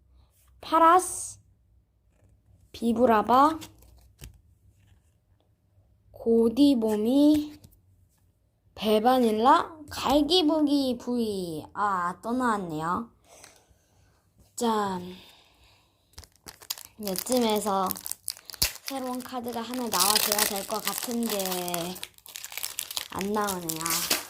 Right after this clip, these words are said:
이게 팩을 뜯기가 은근 힘듭니다. 자, 이제 마지막 세 팩. 세 팩 남았습니다. 야, 그래도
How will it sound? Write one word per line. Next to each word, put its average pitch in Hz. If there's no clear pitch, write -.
이게 202
팩을 269
뜯기가 254
은근 208
힘듭니다. 185
자, 226
이제 226
마지막 269
세 -
팩. -
세 247
팩 277
남았습니다. 175
야, 202
그래도 202